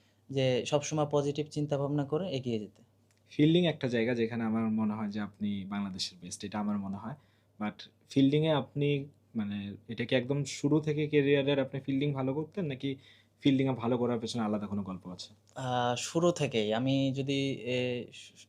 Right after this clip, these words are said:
Speaker 1: মানে, এখন বলা স্টার্ট করি হয়তো অনেক বড় হয়ে যাবে। তো আমি একটা ছোট করে বলতে চাই যে আমি যখন ক্রিকেট শুরু করি, তখন আমি ক্রিকেট ক্লে-, রাজশাহী ক্লেমন ক্রিকেট একাডেমিতে ট্রায়াল দিতে গেছিলাম।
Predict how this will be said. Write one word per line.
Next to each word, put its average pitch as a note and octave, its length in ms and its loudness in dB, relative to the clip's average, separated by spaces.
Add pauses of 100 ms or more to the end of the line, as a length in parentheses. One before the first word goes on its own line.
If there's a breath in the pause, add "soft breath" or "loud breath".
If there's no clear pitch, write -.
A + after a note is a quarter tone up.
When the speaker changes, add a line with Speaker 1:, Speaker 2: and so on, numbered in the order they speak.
Speaker 1:
মানে, B2 260 -2
এখন C3 260 -2
বলা C3+ 280 4
স্টার্ট C#3 280 0
করি C3+ 180 0
হয়তো C3 280 0
অনেক C3 240 0
বড় B2+ 200 2
হয়ে C3+ 200 -2
যাবে। B2 280 -2 (580 soft breath)
তো A2+ 60 -10
আমি B2 160 -2
একটা C3 220 -8
ছোট D3 240 0
করে C#3 220 4
বলতে A2+ 300 -2
চাই G#2 300 -8
যে G#2 60 -6
আমি B2 180 -2
যখন C3 240 -2
ক্রিকেট C#3 280 -4
শুরু D3 280 0
করি, C#3+ 300 0 (640 soft breath)
তখন B2+ 260 0
আমি B2+ 220 2
ক্রিকেট C3+ 440 -4
ক্লে-, C3+ 220 0
রাজশাহী C3+ 280 0
ক্লেমন C3+ 280 2
ক্রিকেট C3 300 -4
একাডেমিতে C3 440 -2
ট্রায়াল B2 360 2
দিতে A2 200 -4
গেছিলাম। G#2 420 -8